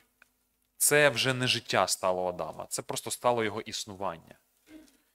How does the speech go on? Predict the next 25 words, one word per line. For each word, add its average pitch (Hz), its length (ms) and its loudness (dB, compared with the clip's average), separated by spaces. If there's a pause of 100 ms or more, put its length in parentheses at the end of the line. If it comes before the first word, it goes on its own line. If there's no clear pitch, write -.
(220)
І 117 80 -2
врешті-решт 127 720 0
він 113 200 -8
помер 113 460 0
і 123 100 -6
фізично, 123 720 -8 (1300)
і 120 140 -2
врешті-решт 123 720 0
ті, 127 120 -10
хто - 200 -6
помирали 113 520 0
у 107 80 -6
своїх 107 320 -6
гріхах, 110 440 -10 (200)
вони 101 240 -10
померли 98 480 -8
і 92 140 -14
вічно. 90 440 -12 (800)
Натомість 151 380 -4
Біблія 131 240 2
каже, 127 300 4
що - 180 -6
через 117 300 -2
Ісуса 120 340 0
Христа - 560 2